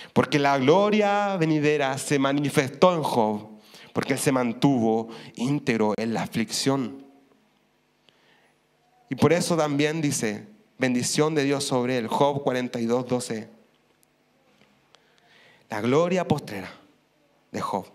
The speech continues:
fue mayor que la primera. Hubo mucha más bendición al final del proceso, pero eso tuvo que venir de la mano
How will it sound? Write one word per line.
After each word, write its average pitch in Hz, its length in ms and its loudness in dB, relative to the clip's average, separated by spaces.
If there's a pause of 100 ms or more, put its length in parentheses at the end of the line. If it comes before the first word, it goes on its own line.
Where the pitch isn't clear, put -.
(200)
fue - 160 -8
mayor 98 480 -6 (300)
que 107 80 -6
la 101 100 -2
primera. 92 460 -10 (880)
Hubo 160 220 4
mucha 185 260 0
más 180 240 2
bendición 185 800 0 (160)
al 139 140 -4
final 165 480 0
del 151 120 -4
proceso, 110 640 -4 (960)
pero 123 200 2
eso 156 340 2
tuvo 147 280 2
que 139 120 0
venir 135 420 0
de 135 80 0
la 131 100 0
mano 107 340 -2